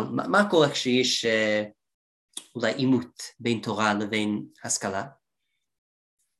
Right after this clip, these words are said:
אז הוא כותב ככה, "אמנם אילו היינו עומדים בפני הברירה, או לוותר על ידיעת התורה, או לוותר על האוצר הרוחני של ההשכלה הכללית, היינו אמ-, אמ-, אומרים בלי כל היסוס, כי עלינו לוותר על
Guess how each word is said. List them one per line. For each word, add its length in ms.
אז 120
הוא 60
כותב 180
ככה, 240
"אמנם 380
אילו 200
היינו 180
עומדים 360
בפני 260
הברירה, 380
או 80
לוותר 380
על 60
ידיעת 300
התורה, 360
או 60
לוותר 400
על 80
האוצר 300
הרוחני 440
של 120
ההשכלה 360
הכללית, 500
היינו 280
אמ-, 160
אמ-, 280
אומרים 560
בלי 280
כל 220
היסוס, 480
כי 200
עלינו 260
לוותר 560
על 100